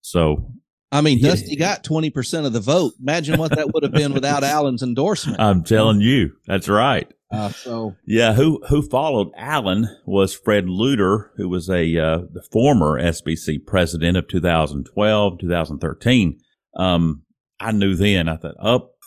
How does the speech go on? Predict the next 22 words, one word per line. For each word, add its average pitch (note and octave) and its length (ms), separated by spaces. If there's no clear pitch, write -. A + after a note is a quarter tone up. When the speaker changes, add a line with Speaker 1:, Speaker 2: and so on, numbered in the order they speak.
Speaker 1:
<laughs> - 460
the G2 100
platform B2+ 640
has A#2+ 260
a B2 40
guy." G#2+ 460
Speaker 2:
<laughs> D3 160
Speaker 1:
And, F#2 340
uh, F2 380
and, F#2+ 180
and F2+ 220
certainly F2+ 400
the E2 100
platform, E2+ 960
the F2 300
platform's F#2 460
candidate F2+ 400
won, E2 640
uh, D2+ 360
big, D2+ 360
but, D#2 320
uh, C#2+ 280